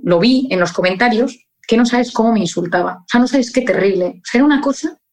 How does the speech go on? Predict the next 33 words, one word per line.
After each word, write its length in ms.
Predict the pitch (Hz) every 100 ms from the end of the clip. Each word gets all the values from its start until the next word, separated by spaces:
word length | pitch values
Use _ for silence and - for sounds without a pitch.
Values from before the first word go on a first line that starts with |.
| -
de 80 | 226
una 120 | 320
agresividad, 640 | 262 226 - 180 175 233 - - - _
pero 140 | 208 190
entrando 320 | 165 240 311
en 80 | 359
unos 240 | 320 -
términos, 520 | 214 196 220 277 - - _ _ _ _ _ _ _ _ -
y 100 | 202
de 80 |
verdad 240 | 175 175 233
que 100 | 269
yo 100 | 247
pensaba, 420 | 233 208 185 -
por 120 | 175
Dios, 340 | 170 226 - - _
o 40 |
sea, 160 | 202 170
qué 120 | 220
pe-, 280 | 214 202 -
qué, 120 | -
qué 140 | 175 208
horror. 280 | 233 254 359
O 160 | -
sea, 160 | - 180 185
¿sabes? 280 | 190 220 359
Porque 300 | - 165 277
a 80 | -
nadie 260 | 220 208 254
le 60 |
gusta. 460 | 247 247 214 110 - -
Yo, 100 | 185
yo, 160 | 185